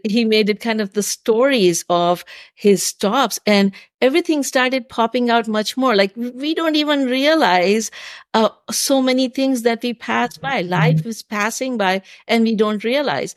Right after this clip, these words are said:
When I started practicing, like, you know, I stopped by in the middle of the ro-, you know, middle of my path to my office, uh, going to the restroom, and I observed this beautiful, like, you know, hundred years old tree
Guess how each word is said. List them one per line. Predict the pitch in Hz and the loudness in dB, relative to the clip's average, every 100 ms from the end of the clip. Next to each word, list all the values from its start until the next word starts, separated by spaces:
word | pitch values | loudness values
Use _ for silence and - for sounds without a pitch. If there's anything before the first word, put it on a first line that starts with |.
| - - | -18 -2
When | 233 240 | 2 4
I | 254 | 2
started | 359 240 220 214 196 | 2 2 2 0 0
practicing, | 202 214 208 - 202 | 0 0 -2 -2 0
like, | 190 185 | 0 2
you | 190 | 0
know, | 190 - - - | -2 -6 -20 -4
I | 190 | -2
stopped | 196 - 196 190 | 0 0 0 2
by | 185 | 2
in | 190 185 | 4 2
the | 185 | 2
middle | 180 185 185 180 180 175 _ _ _ - - | 2 2 4 4 2 -2 _ _ _ -20 -6
of | 190 185 | -4 0
the | 190 | 2
ro-, | 185 185 - | 4 2 4
you | 185 | 2
know, | 175 170 | 2 2
middle | 175 185 180 180 | 2 0 2 2
of | 175 185 | 0 0
my | 175 170 | -2 -2
path | - 220 196 190 | -2 0 0 -2
to | 185 | -4
my | 180 170 - | -2 -4 0
office, | 233 247 190 185 - - - _ - | -2 0 0 0 -2 -18 -20 _ -18
uh, | - - | -10 0
going | 208 208 208 | 2 4 2
to | 202 | 2
the | 185 | 2
restroom, | 180 240 - - 214 214 | 2 0 0 0 2 2
and | 208 | 0
I | 208 | 0
observed | 220 202 214 233 | 0 0 2 2
this | 233 202 - 196 _ | 0 -2 -6 -14 _
beautiful, | 254 262 277 302 294 277 269 247 | -4 -2 0 2 2 0 0 2
like, | 226 214 202 | 2 2 0
you | |
know, | 214 196 | 0 0
hundred | 147 185 190 208 | 0 2 4 2
years | 202 202 190 190 | 4 4 2 2
old | 185 180 - | 0 0 -4
tree | - 254 233 170 160 | -4 0 0 0 -4